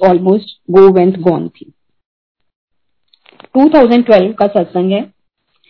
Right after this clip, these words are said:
मेरे बेटे के ट्वेल्थ के बाद जब हमने एडमिशन करवाना था तो उसका भी मन था और मेरा भी मन था बीबीए, एलएलबी में उसका एडमिशन हो जाए। हम्म। लेकिन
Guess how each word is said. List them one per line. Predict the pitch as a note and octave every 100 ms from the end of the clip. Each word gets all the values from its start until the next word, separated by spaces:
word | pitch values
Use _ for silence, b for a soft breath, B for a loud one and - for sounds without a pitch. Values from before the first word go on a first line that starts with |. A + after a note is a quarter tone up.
| _ G3+
मेरे | G3 G#3+
बेटे | G#3+ A3+
के | B3
ट्वेल्थ | B3 A3 G#3
के | A#3+
बाद | A3 G#3
जब | G3+ G#3 -
हमने | G#3 F#3+ G3 F#3
एडमिशन | F3+ G3 G3 A#3+
करवाना | A#3 F#3 E3 E3
था | G3+
तो | G3+ A3 G#3+ G#3 - _ -
उसका | G#3 - G3+
भी | A3
मन | A3 G3+ G3
था | A3+
और | G3+
मेरा | F#3+ E3+ -
भी | F#3+
मन | F#3+ F3+
था | F3 B3+
बीबीए, | G#3+ F#3+ E3 F#3+
एलएलबी | - F3+ E3+ E3 F3
में | G3+
उसका | G3 G3 F#3
एडमिशन | F3+ F#3 - F#3+
हो | F#3
जाए। | E3+ E3+ - _
हम्म। | D3 C#3 C#3 C#3 - - - - - _ F#3+
लेकिन | A3 A3 D4